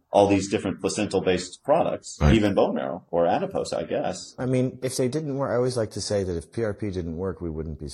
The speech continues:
Speaker 2: I wouldn't be sitting here right now. Everything works to an extent.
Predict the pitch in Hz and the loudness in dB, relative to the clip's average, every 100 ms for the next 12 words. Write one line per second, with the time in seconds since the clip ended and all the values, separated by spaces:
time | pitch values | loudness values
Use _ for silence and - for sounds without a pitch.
0 | - 87 90 80 78 - 76 69 64 62 | -8 -6 -6 -6 -10 -8 -8 -8 -10 -12
1 | 55 58 - 117 160 156 104 98 85 - | -14 -16 -10 -8 -8 -6 -2 0 -2 -6
2 | - 78 67 - - 78 62 | -12 -10 -10 -12 -12 -10 -12